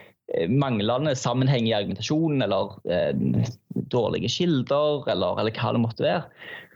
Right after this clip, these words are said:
Eh, og, og da kan, hvis du tenker skolesammenheng, så hvis en lærer da snakker,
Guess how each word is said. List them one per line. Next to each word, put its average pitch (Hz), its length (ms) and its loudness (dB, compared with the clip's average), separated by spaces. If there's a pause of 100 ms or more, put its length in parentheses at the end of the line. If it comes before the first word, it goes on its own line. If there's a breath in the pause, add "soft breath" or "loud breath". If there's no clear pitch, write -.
(180 loud breath)
Eh, 120 160 2
og, - 380 -2
og 139 100 0
da 160 160 2
kan, 143 240 0 (240)
hvis - 160 -10 (160)
du 135 160 2
tenker 131 300 -2
skolesammenheng, 160 960 0
så - 100 -4
hvis - 160 -2
en 120 80 4
lærer 113 320 0
da 123 140 2
snakker, 117 760 -2